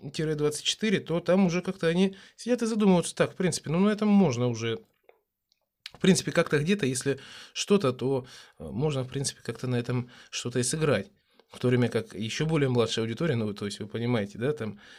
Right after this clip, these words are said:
э, блин, э, шестнадцать двадцать, это уже аудитория, это которая она в открытую на это на всё смотрит. Более того, <coughs> хочу вам рассказать до-, одну довольно забавную историю, которая тут приключилась со мной на Медне.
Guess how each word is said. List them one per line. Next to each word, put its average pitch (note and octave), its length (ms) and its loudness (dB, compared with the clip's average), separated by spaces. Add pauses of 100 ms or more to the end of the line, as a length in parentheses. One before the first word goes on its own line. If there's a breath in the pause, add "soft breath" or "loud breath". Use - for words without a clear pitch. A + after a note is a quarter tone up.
(140 loud breath)
э, A#1 340 -10
блин, G2+ 400 0
э, D2+ 380 -10
шестнадцать B2 800 -2
двадцать, C3 520 0 (300 loud breath)
это G2+ 220 -4
уже A#2 200 0
аудитория, B2 400 -2
это - 120 -8
которая A#2+ 380 -6
она A2 220 -2 (520 soft breath)
в G2+ 260 -6
открытую C3 640 2
на B2+ 140 2
это C3 140 -4
на A#2+ 80 2
всё - 160 -6
смотрит. C#3+ 420 -2
Более C#3 280 2
того, G3 340 0 (580 loud breath)
<coughs> G3 640 4
хочу - 240 -4
вам F3 100 2
рассказать D3 300 0
до-, A#2+ 120 0
одну C#3+ 260 -2
довольно A#2+ 340 -2
забавную A2+ 360 0
историю, G#2+ 380 -2 (880)
которая A#2+ 300 -2
тут - 160 -18
приключилась B2 560 -4
со A#2+ 100 -4
мной A#2+ 240 -2
на G#2+ 100 -2
Медне. D3+ 420 -2